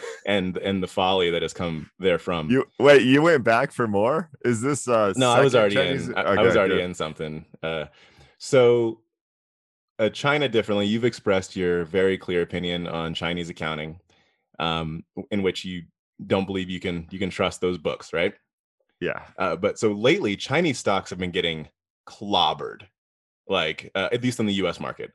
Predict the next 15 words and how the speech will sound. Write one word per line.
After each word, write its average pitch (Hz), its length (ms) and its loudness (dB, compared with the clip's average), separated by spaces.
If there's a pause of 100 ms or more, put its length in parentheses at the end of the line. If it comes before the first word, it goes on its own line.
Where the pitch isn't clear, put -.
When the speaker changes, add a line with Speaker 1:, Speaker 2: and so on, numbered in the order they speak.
Speaker 1:
Um, 82 360 -6
U 107 180 0
S 107 140 2
listed 90 280 -4
Chinese 78 300 -6
stocks 78 220 -6
have - 60 -16
been 71 80 -10
getting 67 180 -8
clobbered. 69 420 -8 (460)
There 107 180 4
are 98 300 0 (160)
two 151 240 -2
primary 104 560 0
reasons, 107 560 -6